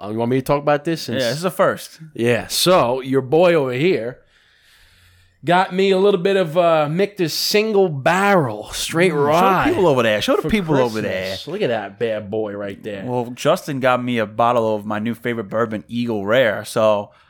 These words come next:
Speaker 2: I was like, "Damn." And I, I opened it, like, the first day I got it, had a little swig of it. So I was in the liquor store and I was like, "Hmm." I was like, "I don't think he has had this." I know I never had it. And I always see this on the gram, and I know it's a high-rated bourbon, you know, whiskey. So I said,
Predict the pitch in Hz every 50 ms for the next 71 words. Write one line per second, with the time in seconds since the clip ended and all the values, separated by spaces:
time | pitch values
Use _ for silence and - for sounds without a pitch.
0 | _ - - - - - _ _ - 117 117 113 104 95 92 104 113 123 127 131
1 | 131 - - 120 120 - - 139 131 147 143 135 135 120 113 110 104 - 113 -
2 | - - 123 123 120 120 123 120 117 110 104 98 110 110 117 120 117 107 117 110
3 | 107 113 110 95 90 - - 123 120 120 123 123 123 123 120 - _ _ _ -
4 | - _ _ - - 117 117 117 135 131 123 117 131 143 - 135 - - - 117
5 | 113 113 110 107 107 107 117 110 110 123 139 214 240 202 127 98 110 - _ _
6 | - _ _ - 156 143 147 139 127 - - 202 240 247 175 135 - - 151 151
7 | 143 - - _ - - - 175 196 196 185 185 185 - 190 190 190 185 190 185
8 | - - - 135 156 170 165 160 170 170 160 151 135 135 123 117 113 113 113 110
9 | 110 113 107 - - _ _ _ - _ _ _ _ _ - - 113 110 127 151
10 | 165 151 131 - - 165 160 147 - 139 113 104 101 101 110 117 123 107 98 95
11 | 101 104 104 104 107 120 120 117 110 107 - 104 107 113 113 110 107 107 107 107
12 | 104 104 101 - 107 107 113 110 113 113 110 107 107 104 _ _ _ _ _ _
13 | _ _ - - 104 98 95 90 95 117 127 - - - 101 95 98 - 104 101
14 | 101 101 101 - 107 107 123 -